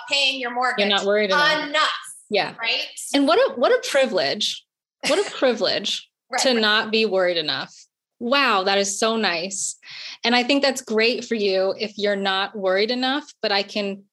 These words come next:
Speaker 2: guarantee you there will come a time where you will be worried enough.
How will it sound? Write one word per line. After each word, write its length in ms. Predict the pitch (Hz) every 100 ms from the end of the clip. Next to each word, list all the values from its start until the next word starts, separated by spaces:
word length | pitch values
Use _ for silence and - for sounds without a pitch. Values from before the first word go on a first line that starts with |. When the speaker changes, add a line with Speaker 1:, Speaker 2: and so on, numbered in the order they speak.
| _ _ -
Speaker 2:
guarantee 640 | 202 381 539 494 - 392 214
you 320 | 156 214 - - _ -
there 140 | 220
will 100 | 226
come 240 | 226 254 247
a 60 |
time 480 | 285 240 175 175 196 -
where 140 | 220
you 180 | 247 269
will 300 | 254 370 466
be 120 | 269
worried 320 | 190 185 175
enough. 480 | 170 165 156 226 -